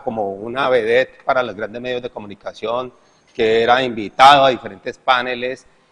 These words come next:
y que tenía, pues, un discurso que uno lo veía como muy fuerte, o sea, una persona que supuestamente tenía una moral muy, eh, férrea, pero resultó ahí con una medida de aseguramiento precisamente por este tema que tiene que ver, creo, con,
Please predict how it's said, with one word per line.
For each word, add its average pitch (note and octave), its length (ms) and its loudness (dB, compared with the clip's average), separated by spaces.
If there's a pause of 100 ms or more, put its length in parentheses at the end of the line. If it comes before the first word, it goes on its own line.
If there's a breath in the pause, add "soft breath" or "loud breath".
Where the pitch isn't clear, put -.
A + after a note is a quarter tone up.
(140)
y E3+ 240 4
que E3 340 4
tenía, A#2+ 400 -4
pues, C#3 160 -2
un D3 140 -2
discurso D3+ 600 -2
que B2 140 -6
uno B2 140 0
lo C#3 140 2
veía G2 280 0
como G#2 300 -6
muy A2+ 280 -4
fuerte, - 640 0
o G2+ 60 -10
sea, G#2+ 160 -10
una B2 160 -8
persona G#2+ 360 -12
que A2 120 -14
supuestamente A2+ 600 -14
tenía G2 340 -10
una A2+ 220 -8
moral G2+ 400 -10
muy, C3 280 -8 (460)
eh, A#2 160 -6
férrea, C#3 560 0 (420 soft breath)
pero C#3 200 0
resultó C#3+ 400 -4
ahí F#3+ 280 -4 (720)
con C#3 180 -2
una D#3 140 0
medida C#3+ 280 -2
de D3+ 80 0
aseguramiento C3+ 800 -6 (200)
precisamente C#3+ 500 -6
por B2+ 160 -4
este B2 200 -8
tema C3+ 460 -6
que - 120 -16
tiene A#2 260 -10
que C3+ 120 -8
ver, B2 200 -2
creo, B2+ 260 -2
con, A2 380 -12